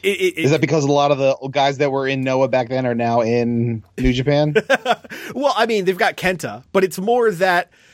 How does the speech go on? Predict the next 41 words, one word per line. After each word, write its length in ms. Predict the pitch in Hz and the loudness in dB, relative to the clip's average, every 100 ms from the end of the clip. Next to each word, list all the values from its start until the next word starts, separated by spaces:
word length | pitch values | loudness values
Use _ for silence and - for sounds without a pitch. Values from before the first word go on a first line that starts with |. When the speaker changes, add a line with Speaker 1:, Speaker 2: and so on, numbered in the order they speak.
| _ | _
Speaker 1:
so, 380 | - 214 196 - - 196 | -2 0 0 -8 -14 -10
so 340 | 151 190 165 - _ | -6 -4 -4 -6 _
quick 200 | - 269 | -4 2
history 420 | 208 185 - 147 | 2 0 -2 -2
lesson. 460 | 127 117 - 135 156 _ _ _ _ - | 0 -2 -2 -4 -6 _ _ _ _ -4
Uh, 160 | 139 131 | -2 -2
so 120 | 165 | 2
there's 300 | 156 143 - | 4 4 2
New 120 | 147 180 | 2 4
Speaker 2:
Yeah. 160 | 113 | 6
Speaker 1:
Japan 300 | 185 170 165 170 | 4 2 -2 -4
and 120 | 143 | -2
All 120 | 143 | -2
Japan. 380 | 123 139 113 113 | -2 -6 -6 -4
They 100 | 123 | -2
were 120 | 135 | -2
one 420 | 120 120 139 143 | -2 -2 0 2
one 180 | 135 131 | 2 2
A 340 | 123 113 117 120 160 | 0 -2 -6 -10 -14
because, 600 | - 120 131 117 110 - - _ | -10 -6 -4 -4 -8 -14 -16 _
uh, 140 | 123 120 | -4 0
Speaker 2:
Mm-hmm. 160 | 110 | 2
Speaker 1:
Inoki 480 | 107 139 151 127 127 - | 4 4 0 -4 -4 -6
and 400 | 117 113 113 117 | -8 -8 -8 -6
Giant 240 | 131 127 | -6 -4
Baba 320 | 117 113 110 107 | -4 -2 -4 -6
split, 540 | - - 127 110 - _ _ _ _ - _ | -8 -6 -4 -4 -6 _ _ _ _ -20 _
uh, 240 | 127 113 107 | -6 -4 -4
from 320 | - 120 110 | -2 -2 -2
Speaker 2:
Yeah. 140 | 110 | -4
Speaker 1:
P 100 | 196 | 2
W 300 | 107 139 139 | 2 2 0
F, 200 | 127 - | -2 -4
which 120 | 127 131 | -10 -8
was 180 | 120 | -10
the 400 | 113 123 170 165 | -10 -4 -2 0
wrestling 420 | 147 143 143 135 117 | 0 -2 -2 -6 -8
company 380 | 113 101 95 | -12 -14 -14
in 60 | 95 | -14
Japan. 340 | 101 - - _ _ _ _ _ _ _ | -16 -18 -20 _ _ _ _ _ _ _
So 460 | - 156 135 120 | -4 0 0 -2